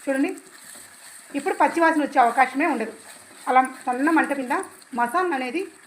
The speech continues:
ఒక పది నిమిషాలు మంచిగా మగ్గనివ్వాలి. అప్పుడే కరెక్ట్గా ఉంటుందన్నమాట. ఆయిల్ అనేది ఇలా తేలుతూ ఉందంటేనే మసాలా ఏగినట్టు, అదొకటి గమనించండి. మసాలా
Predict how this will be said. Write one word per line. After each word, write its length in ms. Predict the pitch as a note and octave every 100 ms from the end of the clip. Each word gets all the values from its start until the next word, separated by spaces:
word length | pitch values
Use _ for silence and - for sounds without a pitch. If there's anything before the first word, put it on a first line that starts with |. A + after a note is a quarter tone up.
| C#4
ఒక 120 | - E4+
పది 140 | D4+ C#4
నిమిషాలు 300 | C4 D#4 C#4+ A#3
మంచిగా 400 | B3+ C#4 D#4 D4 B3+
మగ్గనివ్వాలి. 480 | G#3+ A#3+ B3+ G#3 F#3+ - - - - -
అప్పుడే 220 | A3 D4 F#4+ F4 -
కరెక్ట్గా 520 | B3+ A#3 - - F4+
ఉంటుందన్నమాట. 500 | C#4 C4 A3+ A3 G#3+ A3 - - _ - - - - - - - - - - - - - - - - - C4
ఆయిల్ 180 | E4+ E4+
అనేది 200 | D4+ D4+ D4
ఇలా 120 | C#4 C#4
తేలుతూ 320 | C4+ E4 D#4+ D#4
ఉందంటేనే 400 | C4+ C4 C#4 F#4+ - - - C4
మసాలా 260 | - C#4 C4
ఏగినట్టు, 280 | C4 B3+ F4+ A4+ D4+
అదొకటి 280 | C4 C4+ C4
గమనించండి. 460 | A#3 A3+ G#3+ G#3+ - - - - A3
మసాలా 300 | A3+ C4+ D#4+